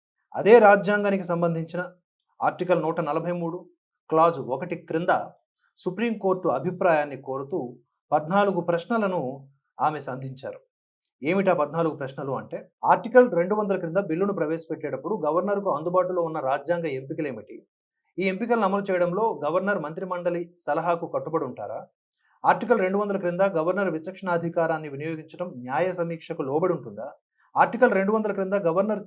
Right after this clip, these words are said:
చర్యలను న్యాయపరంగా పరిశీలించడానికి ఆర్టికల్ మూడు వందల అరవై ఒకటిపై సంపూర్ణ నిషేధాన్ని విధిస్తారా? రాజ్యాంగం ప్రకారం కాలపరిమితి లేకపోయినప్పటికీ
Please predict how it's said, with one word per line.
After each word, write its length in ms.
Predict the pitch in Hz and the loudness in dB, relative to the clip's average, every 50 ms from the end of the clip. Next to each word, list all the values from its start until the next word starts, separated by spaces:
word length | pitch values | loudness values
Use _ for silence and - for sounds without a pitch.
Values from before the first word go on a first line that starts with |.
| - 175 | -4 -2
చర్యలను 460 | 170 180 180 175 175 175 175 214 214 175 165 175 190 190 - _ _ _ - 139 | -2 -2 -2 -2 -2 -2 -2 -2 -4 -4 -4 -6 -8 -10 -14 _ _ _ -8 -2
న్యాయపరంగా 500 | 156 165 208 220 214 220 202 202 202 202 | 0 2 2 2 2 2 0 0 0 -2
పరిశీలించడానికి 760 | 190 175 175 175 180 170 170 170 - 170 160 156 165 160 190 | -2 -2 -2 -4 -6 -6 -8 -6 -6 -6 -6 -4 -4 0 0
ఆర్టికల్ 340 | 160 160 165 - 180 175 160 | 0 0 0 -2 -6 -6 -4
మూడు 180 | 156 160 165 | -4 -4 -4
వందల 180 | 170 165 160 143 | -2 -2 0 0
అరవై 240 | 127 147 170 190 185 | 0 0 0 -2 -2
ఒకటిపై 320 | 175 170 175 175 185 180 | -4 -6 -8 -8 -8 -8
సంపూర్ణ 500 | - 165 156 165 - 196 196 190 185 185 180 170 170 - _ _ _ _ _ - | -8 -10 -12 -10 -10 -10 -10 -8 -8 -8 -8 -8 -10 -12 _ _ _ _ _ -14
నిషేధాన్ని 680 | 117 139 135 - 185 185 170 180 180 180 175 170 165 139 117 117 | -12 -10 -6 -4 -2 -2 -2 -2 -4 -4 -4 -4 -6 -6 -8 -10
విధిస్తారా? 540 | 123 123 151 147 - - 127 110 107 117 123 - - _ _ _ _ _ - | -12 -12 -12 -12 -10 -8 -8 -8 -6 -8 -10 -12 -16 _ _ _ _ _ 2
రాజ్యాంగం 440 | 156 175 202 190 233 240 233 233 220 | 6 6 6 6 6 2 2 0 -2
ప్రకారం 420 | 208 208 196 208 208 202 208 196 | -2 -2 0 2 0 0 0 0
కాలపరిమితి 540 | 196 175 170 190 196 190 196 190 185 170 180 | 0 2 2 2 2 0 -2 -4 -4 -4 -4
లేకపోయినప్పటికీ 760 | 156 156 160 170 165 175 175 170 165 170 165 170 160 - 185 | -4 -4 -4 -6 -6 -6 -4 -4 -4 -4 -6 -8 -6 -6 -4